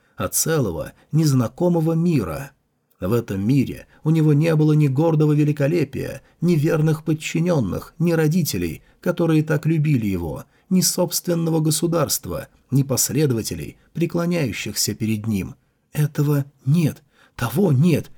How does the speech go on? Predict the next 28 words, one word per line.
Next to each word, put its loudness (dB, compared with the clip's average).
ничегошеньки 4
у 4
него 6
нет. 2
Но 2
Сань -2
Лан 0
все-таки -2
сделал 2
к -8
нему 2
еще 0
шаг. -10
«Не 2
бойся, -4
ваше -2
высочество». -6
От -2
этой 4
фразы 0
Селянь 2
переменился 4
в 2
лице. -2
Он 2
вдруг 2
вспомнил 2
мужчину 2